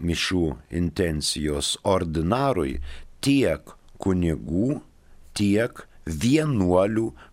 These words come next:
priimtos intencijos. Tiek privačios, tiek fundacinės, jeigu jos yra neatliktos. Tarkim,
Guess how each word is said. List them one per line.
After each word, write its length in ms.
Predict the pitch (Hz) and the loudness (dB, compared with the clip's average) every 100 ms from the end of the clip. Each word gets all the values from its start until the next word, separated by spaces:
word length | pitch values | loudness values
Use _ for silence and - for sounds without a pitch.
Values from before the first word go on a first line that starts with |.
| - | -4
priimtos 800 | 82 80 80 82 82 87 82 - - | 0 2 2 2 -2 -2 -2 -2 -4
intencijos. 1120 | 82 78 76 80 67 - 71 65 64 - - - - - _ - - - - - - - | -4 -2 0 -2 -2 -4 -4 -6 -8 -10 -14 -16 -20 -20 _ -20 -20 -20 -20 -20 -20 -20
Tiek 480 | - 131 123 80 - - - - | -2 2 2 2 -2 -14 -20 -14
privačios, 1120 | - 110 95 82 76 69 - 127 143 - - - _ _ _ _ | 0 2 2 2 0 -4 -2 -2 -2 -4 -8 -14 _ _ _ _
tiek 480 | - 95 92 98 - - - | -2 2 2 0 -6 -20 -16
fundacinės, 1800 | - - 101 123 131 107 82 78 85 - - 80 80 73 71 - - - _ - - - | -10 -2 0 2 0 0 2 2 0 -2 -2 -4 -4 -4 -4 -4 -6 -6 _ -20 -20 -20
jeigu 400 | - 92 107 95 | -4 -2 0 0
jos 300 | 80 85 - 80 | 2 0 -2 -4
yra 220 | 80 - | -4 -4
neatliktos. 960 | 80 80 76 - 65 - - 64 - - - - - - - - | -2 -2 -4 -6 -12 -12 -12 -8 -8 -10 -18 -20 -18 -20 -8 -4
Tarkim, 540 | 104 104 104 98 95 | -2 0 0 2 0